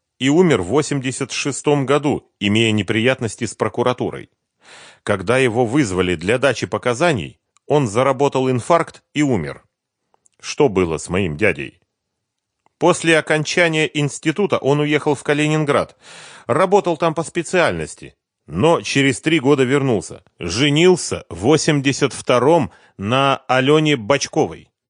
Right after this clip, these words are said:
Через три года развелись, детей у них не было. В восемьдесят седьмом против него возбудили уголовное дело.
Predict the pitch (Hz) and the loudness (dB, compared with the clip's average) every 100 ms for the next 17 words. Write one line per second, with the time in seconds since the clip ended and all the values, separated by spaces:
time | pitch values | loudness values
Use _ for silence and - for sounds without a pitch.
0 | _ - - 127 120 - 135 120 156 127 | _ -8 -2 0 -2 -4 -2 2 2 2
1 | 104 107 135 123 73 - - - 101 127 | 0 -2 -4 -6 -8 -14 -18 -6 -4 -2
2 | 143 - 101 135 - 113 104 71 64 _ | -2 -2 -2 -2 -2 0 0 -2 -12 _
3 | _ - 67 101 143 139 131 123 139 - | _ -20 -4 0 0 0 -4 -4 -6 -4
4 | 131 120 156 165 - - _ - 101 151 | -6 0 2 2 -4 -20 _ -4 0 0
5 | 151 127 131 135 151 135 113 127 120 143 | 0 -2 0 2 2 2 0 0 0 0
6 | 143 107 127 131 135 127 135 120 131 78 | 0 0 2 4 2 0 -4 -2 -2 -2
7 | 50 | -8